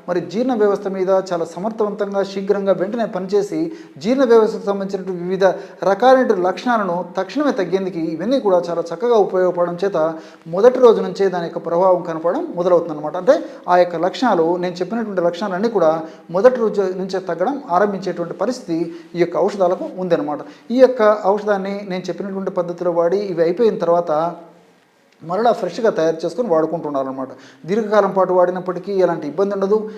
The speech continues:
చిన్నపిల్లల నుంచి పెద్దల వరకు అందరూ వాడుకోదగ్గ దివ్యమైనటువంటి ఔషధం ఈ యొక్క ఔషధం. కానీ చిన్నపిల్లలైతే వయస్సును బట్టి కాస్త డోస్ తగ్గించుకుంటే సరిపోతుంది. పెద్దవాళ్ళు మాత్రం నేను చెప్పినటువంటి పద్ధతిలో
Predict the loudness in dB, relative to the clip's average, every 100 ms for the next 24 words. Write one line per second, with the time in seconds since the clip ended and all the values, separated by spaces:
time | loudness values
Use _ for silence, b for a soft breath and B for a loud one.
0 | B -10 -4 0 2 2 0 -4 -4 -4
1 | -4 -2 0 2 0 0 -2 2 4 4
2 | 2 -2 -2 -4 -2 0 0 -2 -4 -4
3 | -4 B B 0 2 2 0 -2 -8 -12
4 | -6 -4 -2 -2 -4 0 0 -2 -10 -12
5 | B B -8 -4 -4 -4 -4 -2 0 0
6 | 2 2 0 -4 -8 -14 -2 2 2 0
7 | -4 -4 -4 -6 -6 -4 -2 -2 -2 2
8 | 2 0 -4 -4 -6 -8 -6 -6 -6 -6
9 | -6 -8 -10 B B -4 2 4 4 4
10 | 0 -4 -4 -6 -6 -8 -10 -6 -6 -6
11 | -4 -4